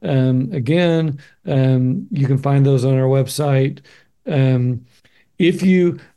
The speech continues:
like what you see and like what you hear, um, we can hop on a call,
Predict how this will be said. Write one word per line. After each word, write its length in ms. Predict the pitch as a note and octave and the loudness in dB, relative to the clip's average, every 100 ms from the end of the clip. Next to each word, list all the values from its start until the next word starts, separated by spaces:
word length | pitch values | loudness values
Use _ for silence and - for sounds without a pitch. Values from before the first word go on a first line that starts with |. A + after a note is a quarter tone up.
| _ _ _ _ _ | _ _ _ _ _
like 340 | D#3 C#3 E3 F3 | -2 0 0 0
what 140 | F#3+ | 0
you 140 | F3 D#3+ | 0 -2
see 280 | D3+ E3+ | 2 2
and 80 | E3 | 2
like 180 | D3+ D3 | 0 -2
what 120 | D3+ | -2
you 180 | D3+ C#3 | 0 0
hear, 560 | A#2 E3 E3 E3+ D#3+ C#3+ _ - | 2 2 2 2 0 -6 _ -4
um, 420 | C#3+ C3+ C3+ A#3 | 0 2 0 -2
we 180 | E3+ D3 | 0 0
can 140 | D3+ | 2
hop 260 | C#3 D3+ C#3+ | 2 2 0
on 140 | C#3+ | 0
a 60 | C3+ | -2
call, 600 | C#3 C#3+ D3 D3+ D#3+ | 0 0 0 0 -2